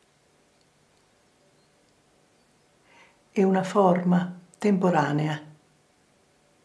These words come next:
Fra qualche tempo non te ne ricorderai neanche più di questa cosa che stai facendo in questo momento. Quella forma che adesso sembra così importante in questa fibrillazione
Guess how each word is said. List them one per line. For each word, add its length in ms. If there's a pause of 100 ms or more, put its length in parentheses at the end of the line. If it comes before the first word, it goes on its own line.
(2250)
Fra 220
qualche 360
tempo 400
non 240
te 100
ne 140
ricorderai 640
neanche 380
più 340
di 120
questa 300
cosa 260
che 120
stai 180
facendo 480
in 60
questo 260
momento. 540 (2250)
Quella 240
forma 800 (360)
che 120
adesso 380
sembra 340
così 340
importante 1000
in 280
questa 260
fibrillazione 1400